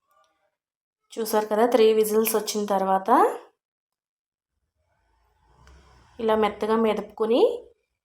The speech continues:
ఒక బౌల్లోకి తీసుకుని పోపు వేసేసుకుంటే రెడీ అయిపోతుందండి కట్టె పొంగలి. పోపు కోసం మనం మొత్తం నెయ్యి వేసుకుంటున్నాం. ఈ నెయ్యి మన ఇష్టం అండి,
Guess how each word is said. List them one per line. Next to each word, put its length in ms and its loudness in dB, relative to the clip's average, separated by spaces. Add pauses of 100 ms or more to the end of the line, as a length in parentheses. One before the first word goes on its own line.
(520)
ఒక 200 -4
బౌల్లోకి 500 2
తీసుకుని 440 0 (1800)
పోపు 320 0
వేసేసుకుంటే 800 0
రెడీ 220 -2
అయిపోతుందండి 800 -2
కట్టె 260 -2
పొంగలి. 400 0 (1500)
పోపు 300 -2
కోసం 220 0 (120)
మనం 160 0 (100)
మొత్తం 260 -2 (120)
నెయ్యి 240 -2 (100)
వేసుకుంటున్నాం. 640 -4 (640)
ఈ 160 -6
నెయ్యి 280 -2
మన 160 0
ఇష్టం 260 -2
అండి, 260 0